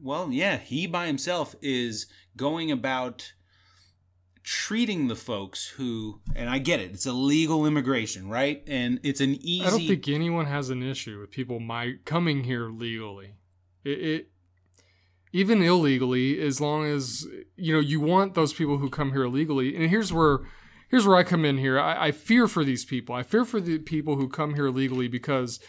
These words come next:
Speaker 2: they do not have freedom.
Speaker 1: No.
Speaker 2: They're in America, but they do not have freedom. They're completely reliant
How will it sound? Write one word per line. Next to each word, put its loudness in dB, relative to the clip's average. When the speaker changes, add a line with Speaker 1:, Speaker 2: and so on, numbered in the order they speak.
Speaker 2:
they 6
do 4
not 4
have -4
freedom. -8
Speaker 1:
No. -10
Speaker 2:
They're 10
in 12
America, 6
but 0
they 6
do 2
not 0
have -2
freedom. -2
They're 2
completely 0
reliant 0